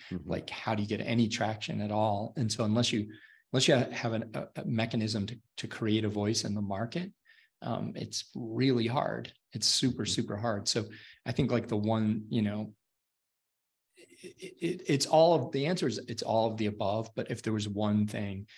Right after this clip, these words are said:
Speaker 2: it was really the genius of, of my business partner, Aaron Marino, and his ability to have a voice in the marketplace and really start talking about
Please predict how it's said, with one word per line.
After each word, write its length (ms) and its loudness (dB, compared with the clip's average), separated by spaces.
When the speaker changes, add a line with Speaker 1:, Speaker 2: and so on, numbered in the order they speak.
Speaker 2:
it 40 -2
was 140 0
really 500 2
the 100 -2
genius 560 2
of, 240 -6
of 160 -8
my 140 -2
business 320 -6
partner, 380 -4
Aaron 240 -4
Marino, 580 -4
and 120 0
his 200 0
ability 420 -2
to 60 -6
have 240 -6
a 60 -4
voice 400 -2
in 80 -4
the 60 -6
marketplace 640 -6
and 100 -6
really 180 -6
start 360 -2
talking 380 -4
about 380 -4